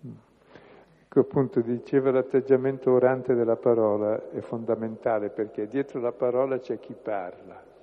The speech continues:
E la parola vera è davvero comunicazione di colui che parla, che ti dona se stesso.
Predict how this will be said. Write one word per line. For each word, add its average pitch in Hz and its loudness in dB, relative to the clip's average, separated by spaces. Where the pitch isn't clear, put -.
E - -6
la 127 2
parola 139 2
vera 143 -2
è 139 0
davvero 127 2
comunicazione 143 -2
di 113 -4
colui 104 -6
che - -2
parla, - -10
che - -12
ti 120 -8
dona 107 -2
se 101 -10
stesso. - -14